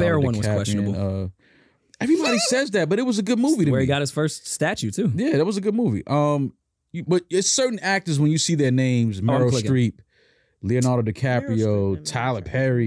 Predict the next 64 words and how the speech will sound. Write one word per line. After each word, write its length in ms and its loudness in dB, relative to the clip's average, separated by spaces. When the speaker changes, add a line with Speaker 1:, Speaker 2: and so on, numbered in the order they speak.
Speaker 3:
movies. 260 -8
Speaker 2:
I'm 140 0
like, 200 4
"Wait, 180 0
what 180 0
movie? 320 2
Like 240 0
all 280 2
the 60 -2
th-, 260 -2
these 300 2
people 300 0
are 40 4
in 80 2
the 80 2
same." 360 0
So 280 0
I, 100 -6
that 380 -2
Jonah 380 0
Hill, 400 0
like 220 0
that's 320 0
what 180 0
caught 220 -2
my 120 0
eye, 200 0
and 80 0
I'm 100 2
like, 260 0
"All 100 0
right, 60 2
I 20 -2
gotta 160 0
watch 300 -2
this," 100 -6
'cause 160 -2
Leonardo 420 2
DiCaprio 480 -2
doesn't 340 -4
do 140 0
bullshit 400 -2
movies. 400 -2
Speaker 1:
Mm. 220 0
Speaker 2:
And 140 2
I 40 2
watched 360 0
it, 80 0
and 100 -2
it 20 -2
was 140 0
a 60 -2
really 180 0
good 180 0
movie. 300 0
It 60 4
was, 180 0
uh, 240 2
it 100 -4
was 120 -4
pretty 260 -2
much 260 -2
based 340 0
on 400 2